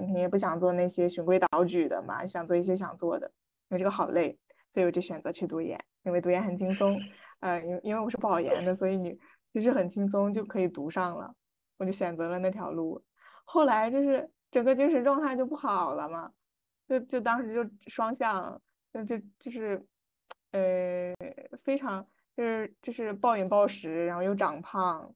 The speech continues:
然后皮肤变得不好，睡眠也不好，整个人状态也不好，然后也什么事情都做不了。当时那是，就是可能最难受的一段时间，当时我还，还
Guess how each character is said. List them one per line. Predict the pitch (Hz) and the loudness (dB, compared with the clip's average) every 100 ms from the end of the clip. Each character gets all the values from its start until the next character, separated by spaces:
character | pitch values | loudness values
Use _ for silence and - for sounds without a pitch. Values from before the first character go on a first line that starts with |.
| _ _ _ | _ _ _
然 | 196 | -6
后 | 190 | -4
皮 | 185 | -4
肤 | 175 196 | -4 -4
变 | 208 190 | -2 -2
得 | 175 | -4
不 | 196 | -6
好， | - 165 151 190 | -6 -6 -6 -6
睡 | - 202 | -6 -4
眠 | 175 165 | -4 -4
也 | 185 | -4
不 | 165 | -4
好， | 185 - - - _ _ | -8 -8 -10 -14 _ _
整 | 185 | -6
个 | 180 | -2
人 | 190 185 | -2 -2
状 | 202 | -4
态 | 208 196 | -4 -8
也 | 165 | -10
不 | 185 | -10
好， | - - - _ _ _ - | -10 -12 -14 _ _ _ -10
然 | 175 | -6
后 | 175 175 170 _ | -4 -4 -6 _
也 | 180 | -12
什 | - 175 | -6 -4
么 | |
事 | 190 220 | -4 -4
情 | 190 175 | -6 -6
都 | 175 | -4
做 | 185 | -4
不 | 170 | -4
了。 | 165 - _ _ - - | -6 -8 _ _ -20 -14
当 | - 208 | -6 -4
时 | 214 | -2
那 | 190 196 | 0 2
是， | 196 190 _ _ | 0 -2 _ _
就 | 190 | -6
是 | 185 175 165 | -2 -2 -4
可 | 165 160 | -6 -10
能 | 147 147 147 _ _ _ | -8 -10 -14 _ _ _
最 | 247 214 | -2 -2
难 | 185 139 185 | -4 -8 -8
受 | 208 196 | -4 -2
的 | 175 | -2
一 | 151 | -6
段 | 156 160 | -10 -12
时 | - | -14
间， | - - - | -16 -16 -10
当 | 196 202 | -4 -4
时 | 208 | -4
我 | 185 | -6
还， | 185 190 _ _ - | -6 -8 _ _ -4
还 | 196 196 | 0 0